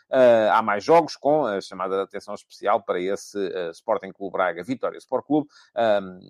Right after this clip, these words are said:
eu diria que é mesmo o, eh, cabeça de cartaz destes oitavos de final e para o Futebol Clube Porto Aroca, eh, que, eh, se joga mais à noite e que, eh, enfim,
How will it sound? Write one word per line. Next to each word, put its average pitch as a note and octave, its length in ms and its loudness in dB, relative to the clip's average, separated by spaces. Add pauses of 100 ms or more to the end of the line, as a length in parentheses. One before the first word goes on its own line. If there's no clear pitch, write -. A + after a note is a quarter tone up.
(200)
eu B3 140 -6
diria D#3+ 300 0 (100)
que B2+ 80 -4
é A#2+ 80 -2
mesmo A#2 340 -6
o, B2 300 0
eh, G#2 140 0
cabeça A#2 360 -6
de G2 80 -20
cartaz G2 420 0 (300)
destes A2+ 540 -2
oitavos G2+ 380 -2
de - 80 -16
final C3 340 0
e G#3 100 -2
para D#3+ 220 0
o C#3+ 80 0
Futebol A#2+ 220 -4
Clube G#2 220 -12
Porto G#2 240 -6
Aroca, G#2 440 -2 (300)
eh, A2 480 4
que, C#3 320 4
eh, F#2 920 -2
se - 160 -18
joga G2 260 0
mais F#2 260 -6
à A2+ 140 2
noite C#3+ 480 2
e B2 220 -2
que, C#3+ 300 0
eh, G2+ 320 0
enfim, - 240 -10